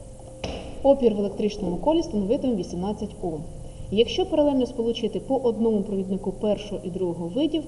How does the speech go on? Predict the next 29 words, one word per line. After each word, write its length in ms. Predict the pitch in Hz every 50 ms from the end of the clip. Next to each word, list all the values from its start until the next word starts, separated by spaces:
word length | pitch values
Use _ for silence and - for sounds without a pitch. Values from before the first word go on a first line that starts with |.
| -
то 160 | - 254 240
при 160 | - - 208 196
напрузі 460 | 190 190 190 - 208 202 185 180 175
двадцять 400 | 165 175 180 185 175 - 170 -
чотири 400 | - - - - 175 170 170 165
вольта 380 | 170 247 302 330 320 - 311
сила 340 | 285 - - 226 202 180 156
струму 300 | - - - - 269 294
в 60 | 185
електричному 580 | 285 - - - - 277 - - - 247 247 247
колі 220 | 247 - 247 247
становитиме 640 | 240 - - 185 170 165 180 247 269 - 262 254 233
десять 340 | 180 165 175 180 180 - 180 -
ампер. 360 | 180 175 170 175 170 147 110 - - - - - - - - -
Знайдіть 480 | 175 175 202 240 262 254 - 233 - -
опір 280 | - 196 190 - 180 180
провідника 540 | - 175 170 170 165 185 185 - - 311 320
кожного 520 | - - 202 226 226 220 233 208 190 208
виду. 320 | 190 170 170 156 - - - - - - - - - - - - - - - - - - - - - - - - - - - - - - - - - - - - - - -
Задача, 420 | 190 190 220 320 359 370 - 302 262
очевидно, 500 | - - 220 196 233 277 302 254 262 254
на 240 | 220 214 262 - -
електричне 600 | 202 190 185 185 - 208 220 214 - - 208 190
коло. 440 | - - 202 190 180 165 139 131 - -
Тому 180 | 185 220 277 330
давайте 320 | 254 240 233 247 247 240
згадаємо, 600 | 208 190 175 208 196 208 220 240 240 233 214 196
що 220 | 185 - - 254 254
ми 260 | 233 220 202 202